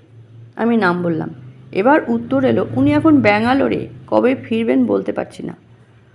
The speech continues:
প্রথমবার শুনলাম ফরেন, আর একবার শুনলাম ব্যাঙ্গালোর। মনের মধ্যে খটকা লাগলেও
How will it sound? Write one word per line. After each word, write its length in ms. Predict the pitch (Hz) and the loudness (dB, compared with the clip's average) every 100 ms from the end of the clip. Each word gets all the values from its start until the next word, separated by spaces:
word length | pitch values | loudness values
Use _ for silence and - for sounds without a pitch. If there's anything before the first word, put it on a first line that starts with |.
| _ | _
প্রথমবার 400 | 254 269 320 320 | -2 2 4 4
শুনলাম 380 | 311 311 311 302 | 2 2 2 2
ফরেন, 420 | 302 190 180 151 - - _ _ - | 0 -2 0 -2 -6 -14 _ _ -6
আর 120 | 190 | 0
একবার 280 | 220 233 262 | 2 2 -2
শুনলাম 440 | 240 254 240 247 202 | -2 -4 -2 0 0
ব্যাঙ্গালোর। 440 | 175 165 160 156 - - | -2 -2 -4 -8 -12 -10
মনের 300 | 202 233 262 | -4 0 0
মধ্যে 260 | 277 262 285 - | 0 -2 -4 -4
খটকা 320 | 196 - 233 | -4 -2 -4
লাগলেও 380 | 240 247 202 | -2 -2 -4